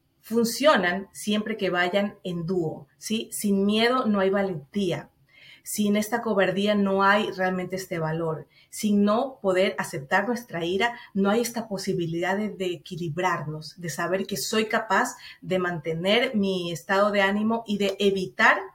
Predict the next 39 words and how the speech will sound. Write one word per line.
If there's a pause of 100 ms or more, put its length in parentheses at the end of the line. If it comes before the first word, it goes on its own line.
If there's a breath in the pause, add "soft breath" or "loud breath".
por
amor
a
mí
y
por
amor
a
otros (280 loud breath)
esta
situación.
Así
que
yo
creo
que
de
ahora
en
adelante (280 loud breath)
tratemos
de
estar
más
en,
más
atentos
a
nuestras
emociones. (280 loud breath)
Cuando
hayan
problemas, (140 loud breath)
sintamos
que
nuestro
cuerpo
nos
habla,